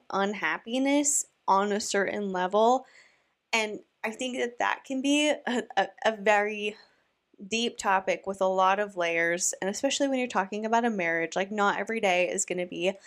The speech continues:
sunshine and happiness, and I love this. Everybody has their own flaws.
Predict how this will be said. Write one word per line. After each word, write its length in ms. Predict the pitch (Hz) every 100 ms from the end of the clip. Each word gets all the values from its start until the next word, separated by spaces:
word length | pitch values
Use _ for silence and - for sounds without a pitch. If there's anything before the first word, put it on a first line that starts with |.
| - -
sunshine 560 | - 339 311 302 262 240
and 140 | 220
happiness, 540 | 254 311 294 254 233 233
and 80 | 233
I 100 | 247
love 280 | 262 285 226
this. 240 | 190 -
Everybody 420 | - 240 269 262 254
has 220 | 226 220
their 120 | 220
own 180 | 214 214
flaws. 360 | 202 185 180